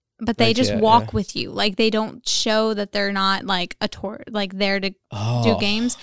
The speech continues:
Speaker 1: until it's time for them to start doing it.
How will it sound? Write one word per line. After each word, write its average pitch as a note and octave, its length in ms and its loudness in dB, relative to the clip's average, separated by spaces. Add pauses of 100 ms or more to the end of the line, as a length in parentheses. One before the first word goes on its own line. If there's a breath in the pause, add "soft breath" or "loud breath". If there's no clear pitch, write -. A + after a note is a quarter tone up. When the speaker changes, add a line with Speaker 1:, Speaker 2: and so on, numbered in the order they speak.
(220 loud breath)
Speaker 1:
until A#3 360 4
it's G#3 180 2
time G#3+ 260 0
for A3 120 -4
them G3 200 -4
to G3 80 -6
start F#3+ 320 -6
doing G3+ 320 -2
it. - 160 -6